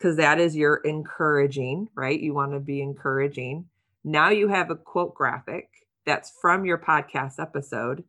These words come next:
And again, you can be driving traffic to your podcast. So really what you could do is take one piece of content, that's your podcast episode,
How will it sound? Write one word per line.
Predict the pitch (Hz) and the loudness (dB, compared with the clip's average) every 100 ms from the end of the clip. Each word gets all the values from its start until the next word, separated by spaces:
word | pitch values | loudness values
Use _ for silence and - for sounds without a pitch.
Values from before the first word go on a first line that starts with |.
| _ _ - | _ _ -8
And | 151 | -4
again, | 156 170 185 165 165 | -2 2 2 2 -2
you | 156 | -4
can | 151 156 | -4 -4
be | 151 | -4
driving | 147 143 143 156 165 | -4 -2 0 -2 -6
traffic | 156 143 143 147 143 _ - | -4 -4 -4 -4 -10 _ -6
to | 135 135 131 | -2 -2 -4
your | 135 135 | -8 -8
podcast. | 131 147 147 - - 123 147 | -8 -4 -4 -4 -10 -12 -12
So | - 180 | -10 -8
really | 170 196 254 269 | -4 -2 -2 -2
what | 196 160 | -4 -4
you | 170 | -6
could | 165 156 135 | -6 -10 -8
do | 139 147 107 175 214 _ _ _ _ _ 165 | -4 -2 0 -4 -8 _ _ _ _ _ -8
is | 156 | -2
take | 208 - | -2 -2
one | 151 151 160 185 233 233 | -6 -4 0 0 0 -6
piece | - 202 202 | -4 -4 -4
of | 160 - | -8 -10
content, | - 175 196 233 - 117 135 180 - _ _ _ _ | -4 -2 0 -4 -8 -8 -8 -12 -20 _ _ _ _
that's | 160 185 - | -2 -2 0
your | 226 | -2
podcast | 214 180 165 165 165 156 151 | 0 2 2 2 -4 -4 -2
episode, | 165 196 220 135 113 104 | -6 -6 -6 -6 -6 -8